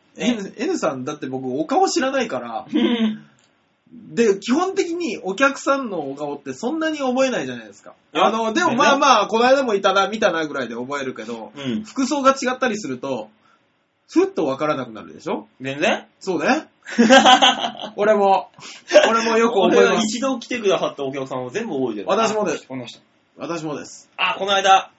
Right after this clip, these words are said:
Speaker 1: 俺のことをあの、しかめっ面して見てた人だ。<laughs> この間、覚えてるぞ、てめえって思いながらね。
Speaker 2: 馬王さん、
Speaker 1: え？
Speaker 2: 逆恨み。
Speaker 1: <laughs>
Speaker 2: それ、逆恨みのストーカ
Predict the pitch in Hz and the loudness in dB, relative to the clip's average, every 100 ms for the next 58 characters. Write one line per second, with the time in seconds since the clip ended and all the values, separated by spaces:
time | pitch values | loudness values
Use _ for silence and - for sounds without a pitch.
0 | - 170 185 190 180 147 139 135 202 185 | -4 -2 -2 0 0 0 -2 -4 -2 -2
1 | 185 170 180 170 127 107 110 92 - - | -2 -4 -4 -6 -8 -12 -10 -12 -14 -20
2 | - 147 - 113 110 - - 135 185 214 | -18 -16 -12 -10 -10 -14 -10 4 8 8
3 | 208 208 208 180 151 135 127 107 95 - | 8 6 4 2 0 -2 -10 -10 -10 -14
4 | 101 123 _ 135 165 151 127 120 117 - | -16 -18 _ -8 -6 -6 -8 -10 -8 -8
5 | - - - 151 202 208 202 202 - _ | -10 -14 -8 0 2 2 0 -4 -14 _
6 | - 226 220 220 254 233 254 - - - | 2 6 6 6 4 0 -6 -8 -10 -14
7 | - 202 196 - - 165 214 214 214 214 | -8 -4 -4 -6 -8 -2 2 2 0 -4
8 | 214 196 190 165 - | -4 -4 -2 -4 -4